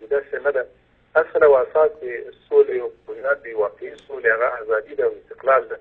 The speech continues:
زموږ هلې ځلې مخکې له دې چې سوله یا عادت شي ملک ته، هغه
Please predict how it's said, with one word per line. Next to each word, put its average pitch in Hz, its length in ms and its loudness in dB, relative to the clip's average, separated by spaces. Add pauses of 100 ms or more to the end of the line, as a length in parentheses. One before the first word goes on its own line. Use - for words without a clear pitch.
(540)
زموږ 165 280 0
هلې 160 220 -2
ځلې 175 280 -4
مخکې 165 180 -6
له 147 120 -4
دې 156 120 -10
چې - 120 -20
سوله 156 200 2
یا 135 160 6
عادت 123 320 2
شي - 180 -20 (100)
ملک 139 160 -8 (100)
ته، 131 140 0
هغه 123 160 -2